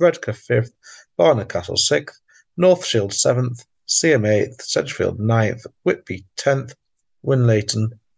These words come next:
eleventh, and Wallsend at the foot of the table in twelfth. In Durham Northumberland Division Three, um, Houghton with seventy-five points, Dartmouth and Parkley to Beetham sixty-five,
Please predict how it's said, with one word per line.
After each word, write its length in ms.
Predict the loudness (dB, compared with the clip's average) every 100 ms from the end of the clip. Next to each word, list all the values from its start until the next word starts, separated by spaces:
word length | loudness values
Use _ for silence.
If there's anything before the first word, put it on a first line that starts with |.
| -6
eleventh, 480 | 0 2 0 -2 -10 -6
and 300 | -4 -4 -2
Wallsend 680 | 0 0 0 -2 -2 -6 -12 _ _ -12
at 100 | -8
the 100 | -8
foot 280 | -6 -6 -6
of 60 |
the 80 | -8
table 540 | -6 -2 -4 -4 -8 -8 _ -20 _ -8
in 260 | -6 -6 -8 -10
twelfth. 560 | 0 2 0 -4 -20 _ _ _ _
In 220 | -2 0
Durham 240 | 2 2 4
Northumberland 380 | 2 0 -4 -2
Division 280 | -4 -4
Three, 520 | -6 -4 2 2 0 -12 _ _ -20 _ _ -4
um, 300 | 2 2 2 -2
Houghton 680 | 0 2 2 2 -2 -2 -2
with 380 | -2 0 -2 -4 -6
seventy-five 680 | -2 -2 -2 0 0 0
points, 420 | 0 0 0 -4 -6 -12 -20 -20 -20 -20 _ _ _ -2
Dartmouth 420 | 0 2 4 2
and 100 | 2
Parkley 360 | 2 2 2 -6
to 80 | -2
Beetham 360 | -2 0 0
sixty-five, 800 | 0 -2 -2 -6 0 2 4 2